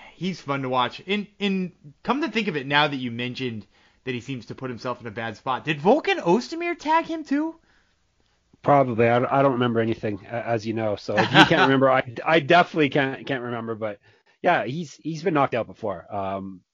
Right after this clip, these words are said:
Speaker 2: King Mo got him, and I think a couple other people have knocked him out. So it's not like, um, he, he doesn't get himself knocked out. That, that's the one difference from Fedor. <laughs> Fe-, Fedor would, uh, not get knocked out back in those days, but,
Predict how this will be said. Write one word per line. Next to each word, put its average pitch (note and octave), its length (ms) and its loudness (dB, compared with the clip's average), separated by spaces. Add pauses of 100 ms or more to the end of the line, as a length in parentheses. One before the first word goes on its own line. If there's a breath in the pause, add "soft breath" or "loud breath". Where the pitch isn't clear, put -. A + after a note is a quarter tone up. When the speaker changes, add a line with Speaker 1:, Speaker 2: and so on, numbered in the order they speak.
(140)
Speaker 2:
King B2 200 0
Mo G#2+ 200 0
got G#2 280 0
him, G2+ 140 -2
and F#2 220 -6 (840 loud breath)
I A#2+ 40 0
think C#3 140 6
a A#2 60 2
couple A2+ 240 2
other A2 220 4
people G2 360 -2
have G2+ 180 -6
knocked G#2 260 0
him G#2 80 -6
out. F2+ 120 -8
So - 100 -14
it's F#2+ 60 -6
not A#2 140 0
like, A2+ 260 0
um, G2+ 600 4 (400)
he, A#2 200 -2
he A#2 240 2
doesn't A2+ 280 6
get G2+ 120 2
himself G2 460 -2
knocked G#2 260 0
out. G2+ 280 0
That, A#2+ 140 4
that's D#3 200 4
the E3+ 60 6
one D3 120 6
difference C3 300 2
from A#2 160 -4
Fedor. G#2+ 320 2
<laughs> - 240 -10
Fe-, A#2+ 200 0
Fedor C3 380 4
would, A2 300 0
uh, G#2 180 -4
not G#2 320 -4
get A#2 100 -10
knocked G2+ 260 -6
out G2 100 -8
back G2+ 220 -8
in F#2+ 80 -10
those F#2+ 160 -6
days, E2 240 -12
but, - 160 -16